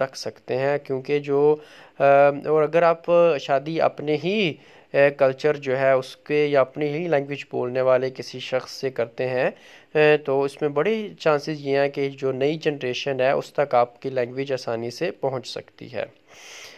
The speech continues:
इसके अलावा वो लोग भी हैं, ऐसे ग्रुप्स भी हैं, जो मैनेज करते हैं कि उनकी लैंग्वेज जो है, उसको इस्तेमाल किया जाए। स्कूल जो है, एक बहुत बड़ी डोमेन है,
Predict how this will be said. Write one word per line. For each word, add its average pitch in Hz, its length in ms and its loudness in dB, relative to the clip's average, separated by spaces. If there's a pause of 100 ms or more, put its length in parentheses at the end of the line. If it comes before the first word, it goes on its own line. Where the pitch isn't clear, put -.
(160)
इसके 185 300 -2
अलावा 196 560 6
वो 156 400 -2
लोग 160 460 0
भी 165 440 4
हैं, 135 400 2
ऐसे 135 260 -2
ग्रुप्स 151 460 -6
भी 139 120 -6
हैं, 131 180 2
जो 135 160 -2
मैनेज 123 400 -2
करते 123 380 -6
हैं 127 160 -2
कि 127 100 -8
उनकी 123 300 -8
लैंग्वेज 127 640 -8
जो - 100 -4
है, 123 360 2 (440)
उसको 151 300 -2
इस्तेमाल 139 460 0
किया 127 320 -2
जाए। 123 340 2 (180)
स्कूल 139 680 -4
जो 135 160 -6
है, 131 600 -2
एक 131 160 -6
बहुत 139 280 0
बड़ी 143 260 -2
डोमेन 120 480 -6
है, 139 260 -2